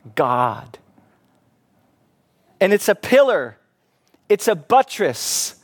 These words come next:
for the truth. In other words, the church is a, like a support beam. It's like a podium. It's like,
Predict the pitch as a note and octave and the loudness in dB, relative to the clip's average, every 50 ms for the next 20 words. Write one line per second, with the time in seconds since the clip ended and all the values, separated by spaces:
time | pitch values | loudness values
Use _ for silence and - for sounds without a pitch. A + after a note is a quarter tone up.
0 | _ _ _ _ _ _ _ _ _ - - G#3 G#3+ G3+ F#3+ E3+ - - - A#3+ | _ _ _ _ _ _ _ _ _ -2 2 2 2 2 2 -2 -2 -2 0 2
1 | C4+ B3+ F#3 B2+ - - - - - _ _ _ _ _ _ _ - - - - | 2 2 0 0 -4 -10 -18 -20 -20 _ _ _ _ _ _ _ -20 -20 -20 -20
2 | _ _ _ _ - F#3 A#3+ A#3+ B3 B3 A#3+ A3+ G3 E3+ G#3 F#3+ - - C4 C#4 | _ _ _ _ 0 2 2 2 2 2 2 0 0 0 -4 -4 -2 -2 -2 -2
3 | B3+ B3 G#3+ F3+ F#3+ F#3+ G3 - - - F3+ F#3 - F#3 - - - G#3 - - | -2 -4 -2 -2 -2 -2 -4 -8 -2 0 0 0 0 -4 -6 -2 -2 -2 -2 -4
4 | - - - B3 D4 E4 C#4 - E3+ B2+ - D3 C3+ A#2 A2 G#2+ A2 - - - | -8 -2 2 4 4 4 2 -2 -8 -8 -4 -4 -4 -4 -4 -6 -10 -12 -16 -6
5 | - G3+ G3 - - A#3 A#3 - - G#3+ - - - C4 C#4 D#4 D4 B3 F3+ C#3 | -4 -4 -4 0 0 0 2 2 0 -2 -2 0 0 0 0 0 -2 -4 -4 -4
6 | A#2+ G#2 G#2 G#2 - _ - - - G3+ G3 - A#3 B3 A#3 A#3 - - F3+ | -4 -6 -10 -14 -20 _ -20 -4 -4 -4 -2 0 2 2 2 2 -2 -8 -18